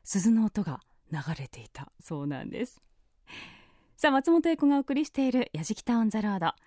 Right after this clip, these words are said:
開業百周年記念、東京駅丸ごとぶらり旅。旅人の今宗行さんが東京駅を巡っています。さあ、続いて訪れたのは、東京駅の開業から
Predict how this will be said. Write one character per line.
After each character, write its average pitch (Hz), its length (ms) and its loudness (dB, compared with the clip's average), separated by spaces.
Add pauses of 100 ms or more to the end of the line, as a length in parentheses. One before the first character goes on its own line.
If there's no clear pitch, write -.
(280)
開 285 200 4
業 294 160 4
百 254 240 -2
周 370 220 0
年 370 220 2
記 - 100 0
念、 254 240 4 (260)
東 233 200 2
京 240 160 0
駅 196 260 -2
丸 147 240 -2
ご 381 140 -2
と 392 120 2
ぶ 320 140 0
ら 302 100 2
り 285 120 2
旅。 220 260 -4 (540)
旅 302 220 4
人 330 200 2
の 302 80 8
今 392 240 4
宗 349 220 6
行 349 160 -2
さ 277 180 2
ん 254 80 4
が 254 220 2 (160)
東 302 180 2
京 403 120 -2
駅 370 300 0
を 359 140 2
巡 180 180 -4
っ 180 60 -8
て - 140 -8
い 175 40 -6
ま 202 200 -2
す。 - 120 -16 (800)
さ - 140 2
あ、 - 60 4
続 269 260 2
い 427 60 2
て - 100 0
訪 403 320 0
れ 359 140 -2
た 302 120 2
の 277 160 4
は、 262 260 2 (280)
東 277 180 2
京 294 200 2
駅 226 240 0
の 151 100 0
開 214 300 -2
業 214 180 -2
か 196 140 -4
ら 196 200 0